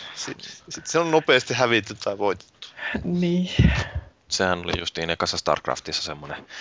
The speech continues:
Speaker 3: Zergling rushi, että ne, ne rakennettiin vaan niitä Zerglingejä ja sitten mahdollisimman nopeasti sellainen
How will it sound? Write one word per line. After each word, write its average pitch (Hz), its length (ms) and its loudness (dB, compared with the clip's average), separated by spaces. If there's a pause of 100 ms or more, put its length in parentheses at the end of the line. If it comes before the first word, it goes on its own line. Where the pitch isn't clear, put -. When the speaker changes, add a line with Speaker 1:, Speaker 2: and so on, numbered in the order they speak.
(180)
Speaker 3:
Zergling 80 460 2
rushi, 76 400 -2
että 69 240 -2
ne, 73 120 -2
ne 71 220 -10 (420)
rakennettiin 80 540 -2
vaan 80 140 -2
niitä 78 280 -8 (200)
Zerglingejä 90 640 0
ja 85 60 0
sitten - 300 -8 (400)
mahdollisimman 85 500 -4
nopeasti 82 440 -2
sellainen 78 520 -2